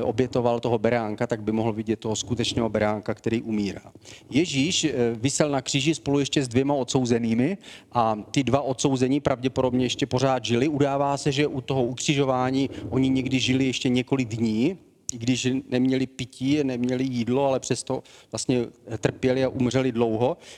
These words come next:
A pokud to chtěli urychlit, tak jim zlomili lítkové kosti, aby ten ukřižovaný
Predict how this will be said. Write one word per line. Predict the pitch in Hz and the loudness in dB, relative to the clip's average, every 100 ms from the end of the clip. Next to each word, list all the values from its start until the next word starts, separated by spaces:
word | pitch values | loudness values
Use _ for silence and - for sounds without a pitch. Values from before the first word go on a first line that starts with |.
| - | -10
A | |
pokud | - 143 180 | -2 0 2
to | 170 | 0
chtěli | - 180 151 | 2 0 0
urychlit, | - 147 156 - 156 170 | 0 0 0 0 0 0
tak | 147 | 0
jim | 143 | 2
zlomili | 135 131 143 147 | 2 2 2 2
lítkové | 135 131 - 147 | -2 -4 -2 0
kosti, | 120 120 - - 151 | 0 -2 -4 0 0
aby | 135 131 | 0 0
ten | 135 131 120 - - - | 0 0 -2 -10 -20 -12
ukřižovaný | 135 - 135 131 131 127 113 92 | -6 -2 2 2 2 2 0 -2